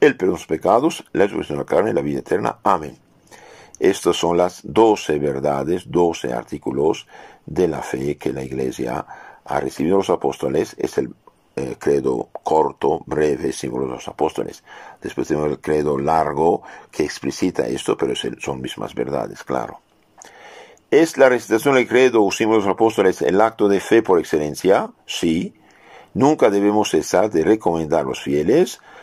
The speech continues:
su práctica diaria, rezar el credo cada,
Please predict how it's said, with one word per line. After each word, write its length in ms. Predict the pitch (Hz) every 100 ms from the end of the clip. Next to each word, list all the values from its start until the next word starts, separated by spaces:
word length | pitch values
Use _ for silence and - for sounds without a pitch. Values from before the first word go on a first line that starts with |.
| -
su 240 | - 85
práctica 760 | - 123 - 76 71 73 87 -
diaria, 720 | 69 82 85 90 73 62 50 - _ _ - -
rezar 680 | - 71 69 78 87 117 - _ _ - -
el 220 | 98 90
credo 640 | - 76 69 67 78 90 - - - _ -
cada, 720 | - 87 85 76 71 71 73